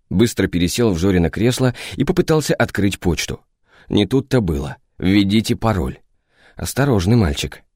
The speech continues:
подумал главный редактор. «Долго он что-то сидит у заходырки, да и чёрт с ним».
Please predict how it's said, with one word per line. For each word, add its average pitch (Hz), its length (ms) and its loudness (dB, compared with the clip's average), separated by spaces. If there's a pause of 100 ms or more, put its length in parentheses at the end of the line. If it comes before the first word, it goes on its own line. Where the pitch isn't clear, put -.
(140)
подумал 85 320 4
главный 78 320 0
редактор. 85 440 -2 (680)
«Долго 147 380 2
он 160 100 2
что-то 143 260 -4
сидит 123 260 -2
у 104 40 -2
заходырки, 85 640 -2 (280)
да - 160 -6
и 117 100 2
чёрт 90 280 0
с - 80 -8
ним». 71 220 -4